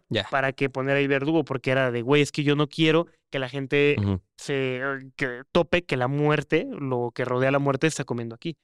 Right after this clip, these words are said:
Speaker 2: Pero le
Speaker 3: Ujú.
Speaker 2: tenían tanto respeto que
Speaker 1: Ya, ya,
Speaker 2: le
Speaker 1: ya.
Speaker 2: daban todo
Speaker 1: Ya
Speaker 3: Y,
Speaker 2: gratis.
Speaker 1: daba
Speaker 3: y no
Speaker 1: así.
Speaker 3: nos vayamos muy lejos. De hecho, hay un verdugo muy famoso que ahorita lo acabo de buscar, que se
Speaker 1: Ujú.
Speaker 3: llama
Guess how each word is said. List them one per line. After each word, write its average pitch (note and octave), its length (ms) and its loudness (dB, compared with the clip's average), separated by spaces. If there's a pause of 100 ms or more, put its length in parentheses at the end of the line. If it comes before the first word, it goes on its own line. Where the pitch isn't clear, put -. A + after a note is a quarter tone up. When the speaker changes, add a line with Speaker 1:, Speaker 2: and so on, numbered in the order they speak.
(400)
Speaker 2:
Pero C3+ 180 -2
le C#3+ 60 4
Speaker 3:
Ujú. - 40 -2
Speaker 2:
tenían C#3+ 200 2
tanto D3 280 2
respeto D3 520 0
que A#2+ 60 -8
Speaker 1:
Ya, G#2+ 140 2
ya, A#2 60 2
Speaker 2:
le B2 80 0
Speaker 1:
ya. B2+ 80 -2
Speaker 2:
daban C3+ 280 -2
todo B2+ 300 -6
Speaker 1:
Ya C3 80 2
Speaker 3:
Y, E3+ 40 2
Speaker 2:
gratis. - 20 0
Speaker 1:
daba A#2 160 0
Speaker 3:
y D#3 40 2
no G#3 80 4
Speaker 1:
así. C4+ 80 2
Speaker 3:
nos C4+ 80 2
vayamos G3 380 2
muy F3+ 180 2
lejos. D#3 400 2
De C3 80 2
hecho, G3 300 2
hay D#3+ 220 0
un E3 300 6
verdugo C3 420 4
muy C3 200 6
famoso C3 520 2
que F3+ 100 0
ahorita G#2+ 240 2
lo A#2 60 2
acabo B2 180 2
de A#2 40 2
buscar, A#2 220 0
que A#2+ 40 -4
se B2 60 0
Speaker 1:
Ujú. C3 60 4
Speaker 3:
llama A#2 300 0